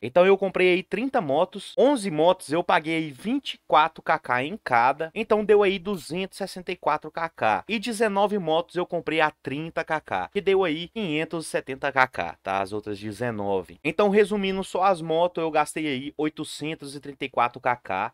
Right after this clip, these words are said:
Então, juntando tudo, nesse vídeo que eu vou mostrar pra vocês aí, vai ser aí um gasto de mais ou menos de dois bi setecentos e sessenta e nove K K de houses investidos, tá, pessoal? Então, bora lá, então. As motos vai ficar pro final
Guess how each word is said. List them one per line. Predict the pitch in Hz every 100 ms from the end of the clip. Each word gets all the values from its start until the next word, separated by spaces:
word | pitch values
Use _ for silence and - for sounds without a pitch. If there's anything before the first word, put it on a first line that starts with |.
| 180
Então, | 196 226 214
juntando | 214 220 220 220 208
tudo, | 220 226 180 117 104
nesse | 113 190 226 220
vídeo | 202 185
que | 190
eu |
vou | 185
mostrar | 185 180 175
pra | 170
vocês | 156 151 175 160 143
aí, | 135 147 160 _ _ _
vai | 208 202
ser | - 202 190
aí | 185
um | 190
gasto | 151 139 156 151
de | 151
mais | 151 139
ou | 139
menos | 113 117 131 123
de | -
dois | 151 135 202 196 117
bi | 107 156 185 - _
setecentos | _ - 165 - 220 226
e | 202
sessenta | 208 202
e |
nove | 185 170 156
K | 151 131
K | - 107 127 -
de | 214 240 -
houses | 175 175 190 185 175
investidos, | 185 185 180 - 135 104 92
tá, | 113
pessoal? | 113 104 95 82 85
Então, | - 117 143 165
bora | 117 135 160 175
lá, | 147
então. | 180 139 98 -
As | 202 180
motos | 220 220
vai | 214
ficar | 202 196
pro | 190
final | - 196 156 156 160 175 175